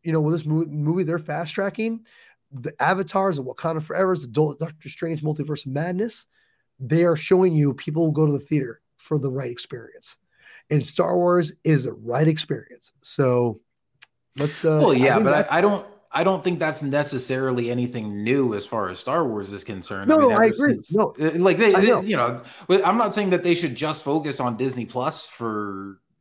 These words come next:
Speaker 2: you know, for Star Wars stuff from now on.
Speaker 1: Oh, I know
Speaker 2: Obviously,
Speaker 1: you're
Speaker 2: I still wanna
Speaker 1: worried
Speaker 2: see
Speaker 1: about it.
Speaker 2: Star Wars movies in the theater, and they've been trying to get more Star Wars movies, and it's just not been working out. I mean, we've had canceled
Speaker 1: Well
Speaker 2: project after canceled project after delayed project after canceled project.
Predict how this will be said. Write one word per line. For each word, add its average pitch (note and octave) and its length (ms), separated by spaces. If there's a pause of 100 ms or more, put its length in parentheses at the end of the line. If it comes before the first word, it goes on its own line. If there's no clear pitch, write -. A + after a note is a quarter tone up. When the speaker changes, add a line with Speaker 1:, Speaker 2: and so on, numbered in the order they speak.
Speaker 2:
you A#2 120
know, F2 120
for A2 180
Star A#2+ 280
Wars A2 200
stuff - 240
from G#2+ 140
now G2+ 240
on. C3+ 140
Speaker 1:
Oh, B3 100
I D4+ 40
know F#4 60
Speaker 2:
Obviously, F#3 240
Speaker 1:
you're C3 80
Speaker 2:
I C3 40
still D3 200
wanna C3+ 180
Speaker 1:
worried C3 80
Speaker 2:
see C3 100
Speaker 1:
about A#2+ 80
it. - 20
Speaker 2:
Star B2+ 240
Wars B2 180
movies A#2 320
in G#2 60
the F#2+ 100
theater, B2+ 340 (200)
and D#3 140
they've D#3+ 280
been G3+ 340
trying C#3+ 360
to B2+ 60
get B2 240
more A#2 160
Star A2+ 280
Wars A2 200
movies, A2 360
and G#2+ 240
it's A2 360
just - 360
not G2+ 240
been G2+ 180
working G2 300
out. A2+ 240
I F#2 40
mean, G2 140
we've G2 140
had G2 220 (520)
canceled F3 400
Speaker 1:
Well - 80
Speaker 2:
project A#2+ 440
after G#2+ 220
canceled A#2 420
project A2+ 440
after G#2 220
delayed A2 480
project G#2+ 420
after G2 200
canceled - 420
project. A#2 460